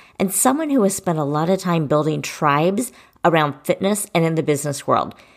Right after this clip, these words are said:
Jason Skizik is an entrepreneur, coach, and podcaster who brings energy, experience, and curiosity to everything he does.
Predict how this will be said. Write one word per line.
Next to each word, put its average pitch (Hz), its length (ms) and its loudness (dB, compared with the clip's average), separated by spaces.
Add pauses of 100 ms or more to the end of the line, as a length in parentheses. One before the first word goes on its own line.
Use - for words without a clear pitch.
(320)
Jason 214 380 4
Skizik 196 560 2
is 170 120 0
an 147 160 -4
entrepreneur, 156 840 -2
coach, 170 340 -2 (100)
and 202 200 0
podcaster 135 680 -4 (100)
who 175 100 2
brings 139 260 2 (120)
energy, 190 580 2
experience, 143 640 -2
and 147 180 -6
curiosity 135 760 0
to - 220 -4
everything 147 400 0
he 156 120 -2
does. 120 340 -6